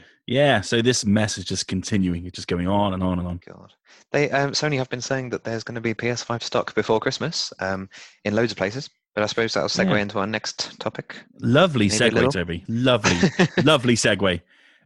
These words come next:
Speaker 1: into our next story, which is the Xbox and PlayStation five, despite all of this very nerdy Digital Foundry-esque nonsense, have had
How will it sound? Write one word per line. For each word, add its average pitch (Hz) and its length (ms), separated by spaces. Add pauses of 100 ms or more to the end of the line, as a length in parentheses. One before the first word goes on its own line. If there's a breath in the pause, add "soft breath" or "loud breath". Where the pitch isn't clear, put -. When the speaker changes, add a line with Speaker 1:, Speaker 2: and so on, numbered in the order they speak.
Speaker 1:
into 123 480
our 113 300
next 120 300
story, 90 300
which 113 280
is 107 340 (460)
the 151 100
Xbox 175 640 (100)
and 185 240
PlayStation 151 460
five, 98 300
despite 180 320
all 110 180
of 95 100
this 98 260 (420 soft breath)
very 101 280
nerdy 92 380
Digital 98 260
Foundry-esque 92 480
nonsense, 92 380 (800 soft breath)
have 143 240
had 110 320